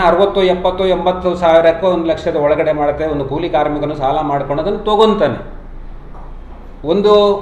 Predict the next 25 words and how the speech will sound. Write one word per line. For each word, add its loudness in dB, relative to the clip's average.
ಆನೆ 2
ಇದಕ್ಕೆ 2
ಮನೆ 2
ಕಟ್ಟಕ್ಕೆ 2
ಸಾಲ 2
ಮಾಡಿಕೊಂಡು, 0
ಸಾಲ 0
ಸೂಲ -2
ಮಾಡಿಕೊಂಡು 0
ಹತ್ತು 2
ಹದಿನೈದು -2
ಲಕ್ಷ -4
ಮಾಡ್ಕೊಂಡು -6
ಮನೆ -6
ಕಟ್ತೇನೆ. -8
ಆದಷ್ಟು -10
ತಕ್ಷಣ -6
ಅವನು 0
ಶ್ರೀಮಂತನಾದ್ನ -4
ಅಂತ -6
ನಮ್ಮ -2
ಪ್ರಶ್ನೆ. -4
ನಾವು -4
ಈಗಾಗಲೇ 0
already -2